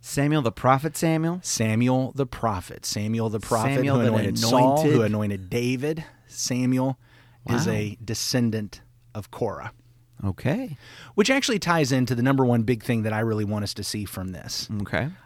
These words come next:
Speaker 2: I would think that Korah, being the leader of this rebellion, eaten alive by the earth along with most of his family, that that would be the kind of reputation that would follow you and follow your kids and follow your grandkids
Speaker 1: Mm-hmm.
Speaker 2: and cause us to say,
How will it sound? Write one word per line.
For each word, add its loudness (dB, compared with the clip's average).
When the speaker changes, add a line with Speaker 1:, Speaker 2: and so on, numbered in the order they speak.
Speaker 2:
I 6
would 4
think -6
that -4
Korah, 2
being 2
the 0
leader 2
of -2
this -4
rebellion, -4
eaten -2
alive 0
by -2
the -4
earth -6
along 2
with -2
most 2
of -4
his -4
family, -2
that -2
that 2
would 0
be 2
the -2
kind 0
of 0
reputation -2
that -4
would -8
follow 0
you 2
and -2
follow -2
your -6
kids 0
and -2
follow -2
your -4
grandkids 0
Speaker 1:
Mm-hmm. 2
Speaker 2:
and -2
cause -2
us -4
to -4
say, 0